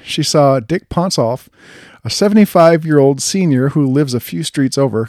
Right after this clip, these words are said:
coming up the driveway with Melody's garbage cans.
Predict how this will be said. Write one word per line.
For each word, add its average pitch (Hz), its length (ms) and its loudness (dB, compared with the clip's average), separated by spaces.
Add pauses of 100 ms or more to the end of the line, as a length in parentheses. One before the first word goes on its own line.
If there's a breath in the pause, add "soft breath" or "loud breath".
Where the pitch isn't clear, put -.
coming 214 300 -4
up 220 100 -6
the 185 100 -8
driveway 127 680 2 (260 loud breath)
with 123 180 -2
Melody's 120 440 -2
garbage 110 340 -4
cans. - 380 -12